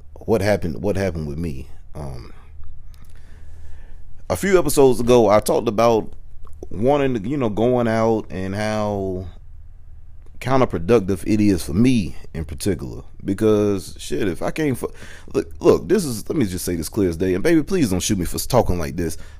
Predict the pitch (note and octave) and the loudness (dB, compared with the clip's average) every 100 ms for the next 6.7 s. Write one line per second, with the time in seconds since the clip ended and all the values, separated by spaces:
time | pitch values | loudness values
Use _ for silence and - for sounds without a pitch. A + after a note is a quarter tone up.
0 | - G3+ F#3 - - - - - - - | -4 -4 -4 -4 -6 -6 -10 -10 -12 -4
1 | E2+ E2+ E2+ E2 G#2 G2+ F#2 E2+ D2+ E2 | -2 0 0 4 4 4 2 0 0 -2
2 | D#2+ D#2 D2 - C#2+ C2 C#2+ B1 E2+ A2 | -2 -4 -4 -4 -4 -4 -6 -2 0 0
3 | G#2+ D2+ F#2+ F#2+ - - C#2 E2+ D#2 D2 | 0 -2 0 4 4 4 0 -2 -2 -2
4 | D#2+ F2+ D#2+ C#2 C#2 D#2+ - E2 F#2 D#2 | -4 -4 -4 -6 -6 -6 -2 0 0 0
5 | E2 F2 - D#2 F#2 F#2 F2+ E2 E2 C2+ | -2 -2 2 4 4 4 2 0 -4 -6
6 | - G1+ D2+ D2+ C#2+ D2 - | -10 -8 -4 -4 -6 -10 -12